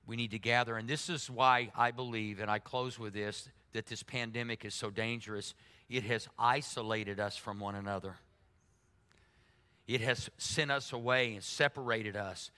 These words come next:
And the Bible says that we're not to forsake coming together, even as we see the day drawing near. As much as I believe in online church, and I believe it ought to be there when people can't be here,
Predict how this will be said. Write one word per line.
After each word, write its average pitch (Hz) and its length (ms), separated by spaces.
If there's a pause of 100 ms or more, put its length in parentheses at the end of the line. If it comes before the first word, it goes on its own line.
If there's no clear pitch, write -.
(320)
And 120 140
the 117 60
Bible 139 320
says 135 260
that 117 140
we're 135 120
not 139 200
to 120 80
forsake 127 460
coming 127 300
together, 120 400
even 117 200
as 110 140
we 117 100
see - 180
the 107 100
day 113 240
drawing 107 400
near. 113 280 (1600)
As 135 200
much 170 220
as 135 120
I 143 140
believe 120 360
in 117 100
online 113 400
church, 131 460
and 113 80
I 110 100
believe 110 300
it 110 60
ought 110 100
to 110 100
be 117 180
there 117 220
when 107 160
people 110 320
can't 123 320
be 107 140
here, 135 400